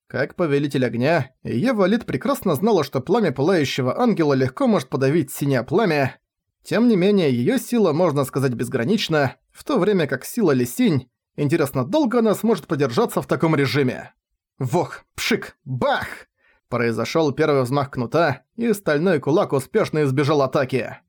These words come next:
Поверхность площадки потрескалась от полученного удара,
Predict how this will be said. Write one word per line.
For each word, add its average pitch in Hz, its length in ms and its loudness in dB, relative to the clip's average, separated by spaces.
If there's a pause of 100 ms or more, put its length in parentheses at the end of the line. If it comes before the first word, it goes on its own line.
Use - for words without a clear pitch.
(440)
Поверхность 151 500 -2
площадки 156 460 0
потрескалась 160 640 0
от 131 100 -6
полученного 127 520 -2
удара, 143 500 0